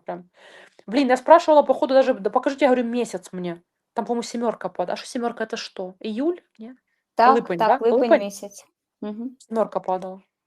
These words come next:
Speaker 1: кстати. Или седьмого числа, или семнадцатого, или двадцать седьмого, или, типа, в июле. Вот как-то вот такое, что, поняла, показал.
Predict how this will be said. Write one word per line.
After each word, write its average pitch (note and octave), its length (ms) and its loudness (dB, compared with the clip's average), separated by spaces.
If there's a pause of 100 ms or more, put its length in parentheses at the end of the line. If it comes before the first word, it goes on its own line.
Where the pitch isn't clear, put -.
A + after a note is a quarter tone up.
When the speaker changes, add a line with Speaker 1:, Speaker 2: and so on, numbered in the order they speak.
(480)
Speaker 1:
кстати. - 420 -20
Или A#3+ 160 -2
седьмого B3 340 4
числа, D#4+ 460 4 (500)
или A#3 180 2
семнадцатого, D4+ 880 4 (640)
или G#3 120 2
двадцать F#3+ 300 8 (100)
седьмого, G3+ 440 2 (540)
или, B3 200 2
типа, G#3 300 0
в G3 120 -2
июле. F3+ 420 -6
Вот G#3 180 -4
как-то C4 280 4
вот A#3 120 4
такое, A#3 280 6
что, - 180 -8
поняла, D4 260 2
показал. F#3 500 -2